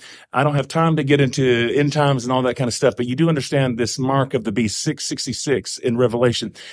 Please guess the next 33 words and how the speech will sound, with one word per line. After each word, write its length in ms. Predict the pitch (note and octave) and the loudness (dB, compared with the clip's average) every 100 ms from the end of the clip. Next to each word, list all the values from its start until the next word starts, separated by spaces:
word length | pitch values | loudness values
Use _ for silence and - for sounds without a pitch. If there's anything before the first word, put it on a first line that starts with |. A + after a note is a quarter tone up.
| - | -6
This 160 | D3 D#3+ | -4 -2
is 100 | D3+ | 0
not 200 | F#3+ E3 | 2 2
a 60 | |
future 380 | A#2+ F#3+ D#3 D3+ | 2 0 0 0
reality. 640 | C3 C#3 D#3+ D3 G2 F#2+ - - - _ | 0 0 2 2 0 -4 -8 -18 -20 _
The 200 | B2+ C3 | -2 0
system 600 | B2 - A3+ - A3 F#3+ | 0 -2 -2 -2 0 0
and 140 | D#3 C3+ | 0 -2
the 60 | |
structure 500 | B2+ - F#3+ F#3+ - | -2 0 -2 0 -2
of 180 | E3 C3+ | -2 0
the 80 | B2+ | 0
world, 560 | A#2+ D3+ D3+ G#2+ F2 F2 - - | 0 2 2 0 -2 -10 -20 -18
there 400 | - B2+ D3+ D#3+ | -10 -2 0 0
is 280 | D#3 D#3+ C#3+ | 2 0 0
a 120 | C#3+ | 0
way 400 | C3 B2 D#3+ F#3+ | 0 2 2 4
that 160 | E3+ D3+ | 2 0
you 140 | D3+ | -2
have 200 | D3+ D3+ | -2 -2
to 100 | - | -2
buy 420 | G#2 G2 D3+ D3 D#3 | -8 -2 0 2 2
in. 340 | D3+ A2+ G2+ | 2 2 2
There 120 | C3 | 2
is 120 | B2 | 2
a 80 | A#2+ | 0
mark 480 | A#2+ C3 C#3+ E3+ E3+ | 0 2 2 2 -2
that 120 | D3+ | -2
you 120 | C#3 | 0
have 180 | C3 C3+ | 0 -2
to 80 | A#2 | -4
take 580 | - - E3+ A#2 G2+ | -12 -4 0 0 -2